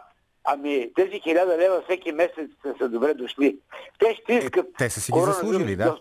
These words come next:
Speaker 1: до второто преше-, пришествие. А Стойчо Кацаров онзи ден по ра-, вашето радио каза: „Половината от леглата, от, на той нещо насам, винаги са били свободни по сведение, по еже-, е-, ежеседмични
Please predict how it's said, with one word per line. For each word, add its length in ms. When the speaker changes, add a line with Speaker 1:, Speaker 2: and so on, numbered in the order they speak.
Speaker 1:
до 300
второто 480
преше-, 420
пришествие. 760
А 140
Стойчо 380
Кацаров 560
онзи 280
ден 300
по 80
ра-, 300
вашето 420
радио 260
каза: 360
„Половината 600
от 200
леглата, 800
от, 240
на 140
той 140
нещо 420
насам, 500
винаги 420
са 80
били 280
свободни 680
по 60
сведение, 840
по 200
еже-, 400
е-, 300
ежеседмични 760